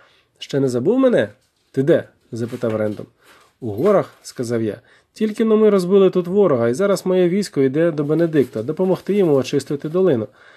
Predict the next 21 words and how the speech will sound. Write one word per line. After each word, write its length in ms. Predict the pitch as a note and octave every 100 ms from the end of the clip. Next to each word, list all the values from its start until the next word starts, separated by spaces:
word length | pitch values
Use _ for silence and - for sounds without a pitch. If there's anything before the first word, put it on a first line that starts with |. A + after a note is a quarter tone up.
| - _
Але 180 | - D3
тепер 280 | F3 G3 C4
мені 200 | C4+ C4+
дуже 240 | A3 G#3+
потрібна 500 | A3 A#3+ E3 E3 F#3 -
твоя 280 | - G3 C#3+
допомога. 520 | B2+ D3 G3+ C#3 G2+ - _ _ _ -
Дай 180 | G#3
руку, 240 | A#3+ C#3+ B2+
щоб 200 | - C3
я 160 | C3+
перейшов 440 | B2+ C#3+ C#3 D3 B2+
до 100 | D3
тебе". 280 | C#3+ A2 G#2 _ _ _ _ _
"Навіть 340 | F#3 A#3+ F3+ D#3+
не 100 | D3+
знаю, 420 | C#3+ G3+ D3 A#2+ A#2
Корвіне, 460 | C#3 B2 A2+ A2 -
Ерік". 340 | F3+ F#3 - _ _ _ _ _
"Ерік 200 | D3 E3
загинув". 400 | D3+ E3 C3+ A2